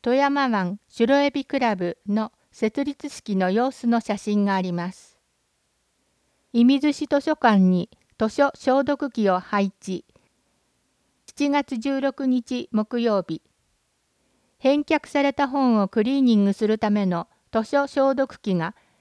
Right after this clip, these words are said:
射水市中央図書館に設置されました。従来の手作業による消毒に加え、紫外線による殺菌などが加わることにより、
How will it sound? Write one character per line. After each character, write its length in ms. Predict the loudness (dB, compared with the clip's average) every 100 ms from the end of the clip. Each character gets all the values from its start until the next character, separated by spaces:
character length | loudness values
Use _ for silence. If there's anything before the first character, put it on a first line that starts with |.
| _ 0
射 120 | 4
水 280 | 4 0 -6
市 280 | -6 -6
中 320 | -4 -2 0 0
央 100 | 0
図 140 | 0
書 160 | 0 0
館 200 | 2 2
に 140 | 2
設 220 | 0 -2
置 160 | 0 -2
さ 140 | 0
れ 100 | 2
ま 160 | 2 0
し 140 | -6
た。 180 | -12 -12 _ _ _ _ _ _ _ _ _ _ _ -6
従 240 | 0 2
来 200 | 4 4
の 160 | 4 2
手 140 | -2
作 200 | 0 4
業 220 | 4 4
に 160 | 4 4
よ 80 | 2
る 100 | 0
消 260 | 0 0 0
毒 260 | -2 2
に 140 | 2 2
加 320 | 0 0 -2
え、 140 | -6 _ _ _ _
紫 200 | -2 4
外 200 | 6 6
線 320 | 2 0 2
に 80 | 4
よ 100 | 2
る 80 | -2
殺 260 | -4 -6 -4
菌 220 | 0 2
な 100 | 2
ど 140 | 2
が 160 | 0 0
加 120 | 0
わ 240 | 2 2
る 120 | 0 -2
こ 140 | -4
と 100 | 2
に 160 | 4 2
よ 120 | 0
り、 200 | -4